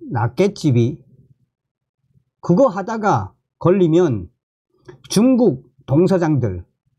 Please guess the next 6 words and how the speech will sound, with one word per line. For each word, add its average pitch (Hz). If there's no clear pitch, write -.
공안에, 165
공안이 165
벌금 196
엄청 226
때리겠다 185
했제소. 156